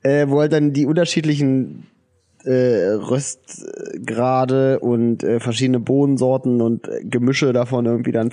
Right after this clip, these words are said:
da so drin waren. Und, ähm, ich hab halt irgendwie nicht so richtig aufgepasst und die meinten halt irgendwie so, ja, dann jeder nimmt jetzt das, was er vor sich hat und schlürft dann irgendwie mal so einen ganz kleinen Schluck und spuckt ihn irgendwie am besten irgendwie in so ein, keine Ahnung, so ein Glas, was dann dabei war. Und dann halt mal gucken, was man so schmeckt und so ein Scheiß, ne?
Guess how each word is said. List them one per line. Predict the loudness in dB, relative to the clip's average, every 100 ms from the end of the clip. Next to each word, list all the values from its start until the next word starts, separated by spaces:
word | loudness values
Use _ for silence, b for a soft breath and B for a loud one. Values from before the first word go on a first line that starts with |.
| -6 -4
da | -2
so | -2
drin | -2 -2 0 0
waren. | 0 -2 B B B B B B B _
Und, | 0 2 0 -2 -2
ähm, | 0 2 2 0 -4
ich | -2 0
hab |
halt | 0 2
irgendwie | 2 2
nicht | 2
so |
richtig | 0 2
aufgepasst | 0 0 0 0 0
und | 0
die | 2
meinten | 2 0 0
halt | 0
irgendwie | 0 0
so, | 0
ja, | 2 2
dann | 0 0
jeder | 0 0
nimmt | 0 -2 -2
jetzt | -2 -2
das, | -2
was | -2
er | -2
vor | 0 0
sich | 0 -2
hat | -4 -2
und | -2
schlürft | 0 0 0 0
dann | 0
irgendwie | 0 0 0
mal | 0
so | 0
einen | -2
ganz | -4
kleinen | -2 -4
Schluck | -2 -2 -2 B B B -20 _
und | -2 -2
spuckt | -2 -6 0
ihn | 0
irgendwie | 2 2 2
am | 2
besten | 0 -2 -2 0
irgendwie | 2 2
in | 2
so | 2
ein, | 0
keine | 0 0
Ahnung, | 0 0
so |
ein | 0 -2
Glas, | 0 0 0 -2
was | -4
dann | -2
dabei | -2 0 0
war. | 0 -2
Und | -2 0
dann | 0 0
halt | -2 0
mal | -2
gucken, | 0 0 2
was | 2
man | 2 0
so | 0
schmeckt | 0 -2 -2
und | -8 -4
so |
ein | -2
Scheiß, | 0 0 0 0 -2
ne? | -2